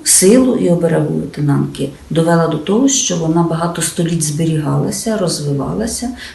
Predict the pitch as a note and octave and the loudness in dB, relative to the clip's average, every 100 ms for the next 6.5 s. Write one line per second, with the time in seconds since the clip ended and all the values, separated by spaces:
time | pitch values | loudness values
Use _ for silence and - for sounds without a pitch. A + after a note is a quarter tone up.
0 | - F3 E3+ D#3+ E3 D#3+ D3+ - - G3+ | -2 2 2 0 -2 -2 -2 -4 -2 0
1 | G#3 G#3 - - - D#3+ D#3+ D3+ E3+ - | 0 -2 -10 -16 -8 -4 -2 -2 0 0
2 | E3+ E3+ F3 F#3 F#3 - E3 E3 D#3+ D#3+ | 0 2 0 0 -4 -4 -2 -2 -2 -4
3 | - F3 F3 F3+ F3+ D#3+ E3 D#3+ F3 F#3+ | -6 -4 -2 -2 -4 -2 -2 -2 -4 -6
4 | F#3+ - A3 F3+ - C3+ - - D#3+ E3+ | -6 0 2 2 0 -2 -4 -8 -12 -14
5 | - - - - - - - - - - | -18 -20 -18 -16 -16 -18 -20 -20 -20 -20
6 | - - F3 F3 | -20 -10 -6 -4